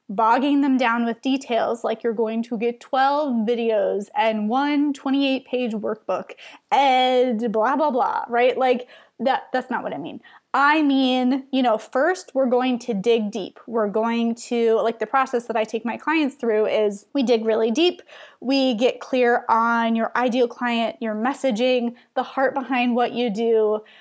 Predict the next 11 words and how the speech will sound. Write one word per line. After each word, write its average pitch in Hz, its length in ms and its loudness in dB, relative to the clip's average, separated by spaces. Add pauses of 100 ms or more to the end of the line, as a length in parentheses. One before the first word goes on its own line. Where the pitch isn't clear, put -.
(160)
the 262 140 2
way 302 440 4
in 269 260 2
which 240 220 -4
you 226 100 -2
do 208 180 0
it, - 120 -2
right? 233 200 0
Your 233 160 2
unique 240 440 0
approach, 220 380 -4